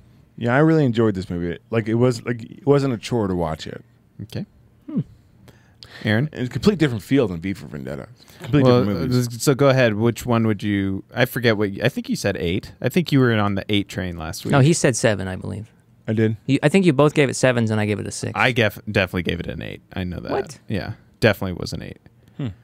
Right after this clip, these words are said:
Speaker 2: Definitely,
Speaker 3: Def-, def-,
Speaker 2: definitely,
Speaker 3: definitely.
Speaker 2: definitely gave
Speaker 1: Well,
Speaker 2: V for
Speaker 1: I, I,
Speaker 2: Vendetta
Speaker 1: um,
Speaker 2: an eight. V for Vendetta.
Speaker 1: I think they're, I like them both kind of the same, but differently. Like, one, they're,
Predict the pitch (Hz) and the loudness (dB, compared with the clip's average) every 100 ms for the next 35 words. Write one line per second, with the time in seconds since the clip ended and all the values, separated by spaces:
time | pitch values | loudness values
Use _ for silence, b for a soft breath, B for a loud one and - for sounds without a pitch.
0 | _ _ 117 104 101 107 - 98 98 101 | _ _ -2 0 -2 -2 0 -2 -2 -6
1 | 104 101 98 107 - 151 160 - 143 - | -4 -2 -2 0 4 6 4 2 0 2
2 | - 151 107 113 117 98 90 - 98 135 | 2 6 6 6 6 4 2 0 -2 -2
3 | 127 139 131 104 160 170 131 113 113 B | -2 -2 -2 4 4 6 4 2 0 B
4 | B B B B 123 - 147 170 185 185 | B B B B -6 2 4 4 2 0
5 | 135 147 170 b b b b b _ 120 | 2 2 0 b b b b b _ -20
6 | - - - - 117 117 _ 135 147 156 | -20 -20 -20 -18 -16 -16 _ 2 4 4
7 | 131 - 135 139 123 - _ _ - 139 | 2 2 2 4 2 -2 _ _ 0 0
8 | - 92 82 71 - _ _ _ _ 120 | 0 -6 -8 -12 -20 _ _ _ _ -10
9 | 101 123 139 135 | 0 4 4 4